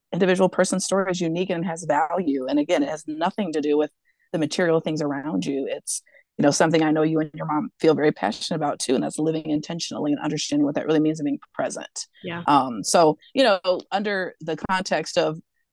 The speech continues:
Speaker 1: the color of your skin, I think it's, it's something we wear, right? We can't take it off.
Speaker 2: Yeah.
Speaker 1: Um, but just like the lack thereof of any melanin,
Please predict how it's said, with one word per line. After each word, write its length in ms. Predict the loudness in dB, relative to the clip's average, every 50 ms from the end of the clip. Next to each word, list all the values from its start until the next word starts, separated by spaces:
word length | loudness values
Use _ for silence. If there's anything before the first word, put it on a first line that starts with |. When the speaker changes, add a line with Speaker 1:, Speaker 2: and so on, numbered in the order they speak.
| _ -8
Speaker 1:
the 60 | 0
color 260 | 2 4 4 4 4
of 60 | 2
your 120 | 0 -2 -2
skin, 260 | 0 0 0 2 2
I 120 | 0 -2
think 300 | -4 -2 -2 -2 -2 -2
it's, 240 | -4 -8 -10 -12 -10
it's 200 | -8 -6 -2 0
something 320 | 0 4 4 4 4 6
we 100 | 6 6
wear, 380 | 6 6 6 8 8 8 8 6
right? 200 | 6 6 4 2
We 100 | 0 -4
can't 220 | -4 -4 -6 -6 -6 -6 -4
take 160 | -4 -2 -2
it 60 | 0 2
off. 420 | 4 6 6 6 6 4 4 2 -2 -12 _ _
Speaker 2:
Yeah. 180 | -20 -20 -20 -20 _ _ _ -6
Speaker 1:
Um, 360 | -4 -2 -2 -2 -2 -4 -6 -8 _ _ _
but 280 | -2 2 2 2 2 2
just 200 | 0 0 0 2
like 380 | 0 0 0 -2 -4 _ -20 -20 -10
the 180 | -2 0 2
lack 360 | 4 4 2 0 0 -4 -10 -6
thereof 360 | -4 -2 0 0 0 0 0
of 140 | -2 -2 -2
any 140 | -2 -2 -2
melanin, 540 | -2 -4 -6 -6 -4 -4 -2 -2 -2 -4